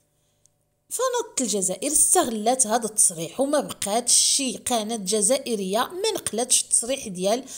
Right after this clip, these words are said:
عبد اللطيف وهبي. فمن البارح الجزائر كتصور في الطائرات ديالها والطاقم مستف، يعني كينتظر،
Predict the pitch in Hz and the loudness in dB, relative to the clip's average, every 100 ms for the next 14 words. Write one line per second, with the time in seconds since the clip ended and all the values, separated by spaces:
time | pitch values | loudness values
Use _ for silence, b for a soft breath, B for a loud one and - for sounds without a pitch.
0 | B 233 254 294 277 285 - 196 156 156 | B -4 -2 -2 0 2 2 0 -4 -8
1 | - _ _ _ - - - 523 349 208 | -12 _ _ _ -20 -4 2 6 6 6
2 | 226 - 359 233 190 240 285 - 208 - | 4 2 2 4 4 2 -2 -6 -2 2
3 | - 330 247 269 294 - - - 349 247 | 2 2 2 0 -2 -4 -2 2 2 4
4 | 214 208 180 175 165 185 254 370 403 - | 2 0 -2 -4 -2 0 0 0 -4 -4
5 | 262 - 226 208 190 - - 190 185 190 | -6 -4 -4 0 2 2 2 -2 -2 -4
6 | 190 185 180 160 170 294 | -4 -6 -4 -4 0 0